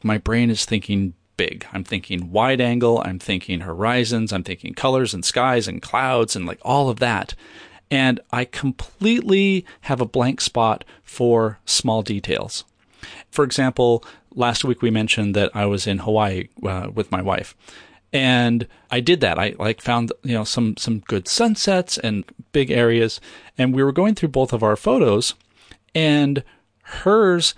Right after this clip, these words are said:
had a whole bunch of great little details, close-up details,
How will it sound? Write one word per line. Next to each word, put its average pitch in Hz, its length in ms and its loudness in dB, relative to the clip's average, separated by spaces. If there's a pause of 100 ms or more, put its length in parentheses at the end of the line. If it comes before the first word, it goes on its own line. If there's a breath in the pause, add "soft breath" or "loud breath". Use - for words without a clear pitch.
had 135 180 0
a 120 60 -2
whole 190 380 2
bunch 160 340 0
of 120 200 -2
great 156 400 0
little 127 340 0
details, 110 540 -2
close-up - 540 0
details, 95 640 -4